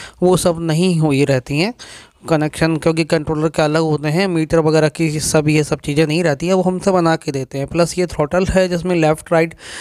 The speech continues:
का switch मिल जाता है और इसमें three speed mode भी मिल जाता है। प्लस आप देख पा रहे हैं इसमें भी जो है मार्किंग अपन ने कर दी है, क्योंकि ये जो customer के order पर है ये kit,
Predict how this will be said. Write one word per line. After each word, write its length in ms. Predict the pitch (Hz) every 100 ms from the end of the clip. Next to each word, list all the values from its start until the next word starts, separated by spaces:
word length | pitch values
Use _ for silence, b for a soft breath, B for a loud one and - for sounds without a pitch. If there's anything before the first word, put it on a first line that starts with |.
| B B
का 100 | 160
switch 240 | 160 160
मिल 180 | 175 170
जाता 320 | 160 151 156
है 220 | 156 170 170
और 300 | 156 151 147
इसमें 340 | 147 160 160 151
three 260 | - 156
speed 280 | 160 - 170
mode 260 | 156 151 165
भी 120 | 170
मिल 180 | 170 160
जाता 300 | 151 139 147
है। 320 | 151 226 _ _ _ _ - _ - -
प्लस 240 | 151 156 170
आप 60 |
देख 140 | 156 160
पा 80 | 165
रहे 140 | 160
हैं 140 | 156 165
इसमें 300 | - 170 170
भी 100 | 170
जो 120 | 170
है 160 | 165
मार्किंग 440 | 160 147 139 170 170
अपन 240 | 165 165
ने 100 | 165
कर 220 | 160 156
दी 120 | 160 156
है, 200 | 165 220 B B B -
क्योंकि 240 | 147 143
ये 120 | 165
जो 120 | 160 170
customer 460 | 170 - 160 170
के 240 | 165 180 180
order 320 | 151 143 156
पर 220 | - 175
है 240 | 151 175
ये 120 | 175 170
kit, 240 | 180 170